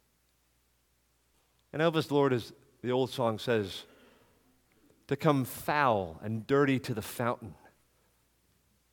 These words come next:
that we might be washed by, by our Savior, lest we perish. We pray that we would see you for who you are, that we would see ourselves for who we are as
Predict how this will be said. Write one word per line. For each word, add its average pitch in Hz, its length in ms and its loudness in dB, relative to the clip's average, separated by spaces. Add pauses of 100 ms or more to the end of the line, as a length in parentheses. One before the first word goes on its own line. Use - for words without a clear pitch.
(760)
that 117 140 -6
we 127 100 0
might 120 200 0
be 127 120 -2
washed 127 480 0
by, 123 220 0
by 120 240 2
our 113 100 2
Savior, 110 480 -6 (1200)
lest 143 320 0
we 120 80 -2
perish. - 640 -12 (1500)
We 156 80 4
pray 170 240 12
that 170 160 8
we 175 100 8
would 170 160 10
see 165 140 0
you 180 280 8
for 190 200 4
who 165 180 4
you 147 300 2
are, 127 320 2
that 131 160 0
we 151 160 4
would 143 140 0
see 147 140 0
ourselves 165 560 2
for 139 240 -2 (360)
who 185 100 2
we 190 320 4
are 120 420 4
as 113 300 -6